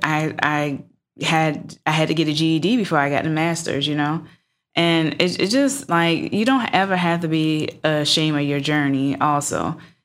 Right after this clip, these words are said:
I'm not ashamed of my journey. And I love it that people saw you know, everything that I've been through to where I'm at now. And I'm like, "Oh, oh,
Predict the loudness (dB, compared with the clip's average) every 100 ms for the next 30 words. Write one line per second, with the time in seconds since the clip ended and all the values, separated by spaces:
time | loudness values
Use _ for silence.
0 | -4 0 2 0 0 0 0 0 0 0
1 | -2 -2 0 0 0 0 0 0 -2 -2
2 | -4 -4 -6 -8 _ -2 0 0 -4 -8
3 | _ _ _ _ 2 2 4 2 2 2
4 | 0 0 -2 0 -4 -6 -12 -12 -2 2
5 | 2 2 0 0 -4 -12 _ _ _ -2
6 | 2 4 4 2 2 0 0 0 2 2
7 | 2 2 0 0 0 -2 0 0 0 2
8 | 2 2 0 0 0 0 2 2 0 -2
9 | -2 0 2 2 2 0 0 0 0 -2
10 | 0 2 4 2 0 -4